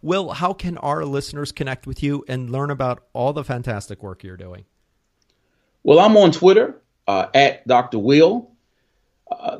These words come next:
Speaker 2: they can go to my blog, uh, w w w dot the doctor will show dot com, and check out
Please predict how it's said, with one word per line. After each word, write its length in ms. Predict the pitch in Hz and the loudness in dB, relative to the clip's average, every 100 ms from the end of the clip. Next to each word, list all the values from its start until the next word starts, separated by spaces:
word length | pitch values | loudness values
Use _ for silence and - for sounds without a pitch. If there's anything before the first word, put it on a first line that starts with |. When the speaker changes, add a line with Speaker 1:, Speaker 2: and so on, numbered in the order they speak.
| - - | -14 0
Speaker 2:
they 220 | 117 120 | 2 2
can 400 | 120 110 104 98 | 2 2 2 2
go 180 | 113 113 | 2 2
to 800 | 127 117 110 107 104 113 98 95 | 2 2 2 2 0 -2 -4 0
my 300 | 101 95 95 | 4 4 4
blog, 640 | 90 117 123 151 180 180 | 6 6 8 6 2 -4
uh, 120 | - | -8
w 360 | - 110 107 104 | -6 2 2 2
w 180 | 110 98 | 0 2
w 380 | 110 107 104 98 | 4 4 2 2
dot 320 | 117 107 - | 4 2 0
the 80 | 101 | 2
doctor 380 | 110 113 - | 2 2 -2
will 440 | 101 117 117 110 98 | -2 0 4 4 4
show 360 | - 143 117 | 0 2 4
dot 280 | 107 107 92 | 4 2 0
com, 380 | - 120 143 135 | 0 2 4 2
and 100 | 92 | 0
check 220 | - 107 | 0 0
out 320 | 107 98 - | 2 2 0